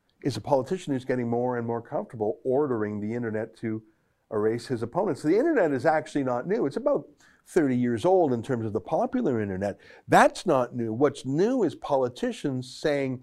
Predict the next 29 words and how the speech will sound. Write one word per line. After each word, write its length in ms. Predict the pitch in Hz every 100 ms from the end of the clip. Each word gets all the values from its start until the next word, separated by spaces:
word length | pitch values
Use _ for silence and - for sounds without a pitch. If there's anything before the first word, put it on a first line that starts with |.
| _ _ _ _ _ -
"I 100 | 117
want 260 | 123 127 127
the 80 |
power 440 | - - 151 131 113
to 120 | 107
censor." 540 | - - 147 147 123
I 40 | 120
mean, 260 | 139 127 - - _ -
Guilbeault 380 | 143 143 165 127
has 140 | 117 92
dreamed 580 | 117 151 123 85 80 _ _ _
for 120 | -
years 600 | 101 208 311 151 92 92
of 100 | 113
censoring 380 | - 123 113 107
his 80 | 107
political 320 | - 110 120
enemies. 240 | 110 110
Look 120 | 220 269
at 120 | -
this 240 | 175 - _ _ -
weird 560 | 120 175 196 147 -
tweet 380 | - - 185 170
from 240 | - 139 131
him 340 | 147 135 - - _ _ _ _ _
years 400 | 135 180 311 247
ago. 300 | 131 107 101
He 160 | 101 135
said, 420 | - 147 135 -